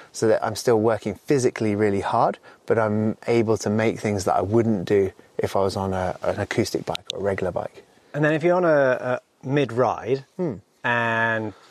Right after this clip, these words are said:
Speaker 2: for instance, the weather came out, you were using the apps, and you, it was totally opposite to what the app had told you. It's like, suddenly you got sunshine, you think,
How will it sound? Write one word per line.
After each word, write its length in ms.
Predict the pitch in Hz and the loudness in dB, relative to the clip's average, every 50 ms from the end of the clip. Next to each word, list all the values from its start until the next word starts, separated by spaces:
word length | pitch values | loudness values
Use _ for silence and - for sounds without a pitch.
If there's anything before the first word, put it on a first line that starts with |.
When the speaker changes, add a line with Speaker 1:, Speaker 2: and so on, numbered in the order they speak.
| - | -8
Speaker 2:
for 120 | - - 139 | -4 -2 -2
instance, 300 | 131 123 - 135 113 - | -2 -2 -6 -10 -8 -4
the 100 | - 113 | -2 0
weather 280 | 135 156 147 - 123 110 | 2 2 2 0 -2 -4
came 240 | - - 107 101 | -4 -6 -6 -4
out, 260 | 113 117 113 113 113 107 | -2 -2 -2 -2 -2 -4
you 100 | 107 104 | -6 -6
were 60 | 104 | -4
using 320 | 107 120 147 143 120 110 | -2 0 0 0 0 0
the 60 | 101 | 0
apps, 400 | 104 107 107 107 - - - - | 0 2 2 0 -2 -4 -8 -10
and 160 | 120 104 104 104 | -8 -8 -6 -4
you, 80 | 101 | -4
it 440 | 98 101 101 - 107 104 98 98 92 | -4 -6 -6 -8 -10 -12 -14 -14 -14
was 220 | 98 98 98 - - _ _ - | -16 -16 -18 -18 -20 _ _ -6
totally 260 | - 165 165 127 123 | -4 -2 -2 0 0
opposite 240 | 127 113 117 110 107 | -2 -2 -4 -6 -6
to 60 | 107 | -6
what 120 | 113 110 110 | -6 -4 -4
the 220 | 104 117 - 127 | -4 -4 -2 -2
app 160 | 120 117 - | -2 -2 -2
had 100 | 104 - | -4 -4
told 240 | - 147 139 143 135 | 0 0 2 2 2
you. 60 | 131 | 0
It's 80 | 117 - | 0 0
like, 200 | 104 101 - - | -2 -4 -4 -8
suddenly 340 | - - - 214 185 151 131 | -4 2 2 4 4 4 2
you 40 | |
got 140 | 113 113 - | 0 -2 -2
sunshine, 340 | - - 127 123 - 123 120 | -2 -2 -2 0 0 -2 -2
you 60 | 113 | -2
think, 160 | 117 127 120 | -4 -4 -6